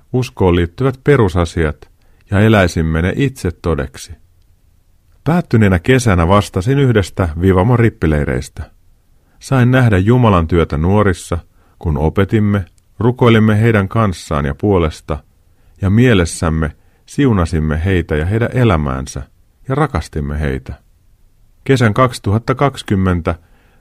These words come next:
Vivamon rippileireillä on vielä muutamia paikkoja jäljellä.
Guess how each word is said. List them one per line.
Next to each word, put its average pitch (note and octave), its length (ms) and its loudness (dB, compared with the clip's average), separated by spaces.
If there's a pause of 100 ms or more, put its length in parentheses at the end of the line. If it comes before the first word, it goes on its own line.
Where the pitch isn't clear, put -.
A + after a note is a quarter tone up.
(200)
Vivamon G2 380 2
rippileireillä F#2+ 800 0
on A#2+ 260 2
vielä F#2+ 280 2
muutamia D#2+ 500 -2
paikkoja E2 560 -4
jäljellä. C#2+ 520 -4